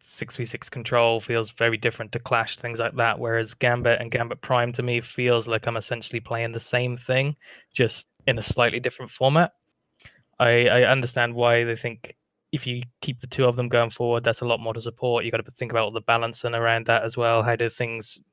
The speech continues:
you know, new weapons relate in one game mode to another? I, I don't really see the need for two, and certainly when you're doing things like the weekly objectives, I find that I'll do one of them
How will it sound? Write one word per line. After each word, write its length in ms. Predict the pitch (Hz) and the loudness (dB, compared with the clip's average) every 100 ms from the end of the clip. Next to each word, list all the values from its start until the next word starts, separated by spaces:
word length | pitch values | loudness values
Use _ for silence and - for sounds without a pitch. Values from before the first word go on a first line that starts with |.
| _ | _
you 120 | 113 | -4
know, 80 | 107 | -4
new 200 | 117 117 | -4 -2
weapons 380 | 117 - 117 123 | 0 -2 -4 -2
relate 260 | 117 117 | 0 0
in 120 | 120 117 | -2 -4
one 200 | 120 117 | -4 0
game 200 | 117 117 | 0 0
mode 180 | 113 | -4
to 120 | - 117 | -4 -2
another? 420 | 120 120 117 120 - - - - _ - | 0 2 2 0 -6 -20 -20 -20 _ -12
I, 440 | - - 123 127 127 | -10 -2 2 4 4
I 40 | |
don't 280 | 131 135 123 _ _ | 4 4 2 _ _
really 320 | 143 135 127 123 | 0 4 4 2
see 380 | - 131 123 | 0 0 0
the 120 | 120 120 | -2 -4
need 360 | 123 123 120 | 0 0 0
for 100 | - | -4
two, 320 | 123 131 120 | -2 0 0
and 100 | 120 | -2
certainly 280 | 113 123 120 | 0 0 0
when 120 | 120 | -2
you're 100 | 120 | -2
doing 260 | 117 123 117 | 0 0 -2
things 260 | - 120 113 | -8 -8 -6
like 160 | - | -6
the 80 | 120 | -4
weekly 320 | 120 123 123 | -6 -2 0
objectives, 580 | 120 123 113 - 131 123 | 0 0 -2 0 0 0
I 40 | |
find 280 | 113 120 117 | -2 -2 -2
that 100 | 120 | 0
I'll 100 | 113 | 0
do 240 | 117 120 117 | 0 -4 -2
one 220 | 117 123 | -2 0
of 100 | 117 | 2
them 240 | 131 151 | 2 2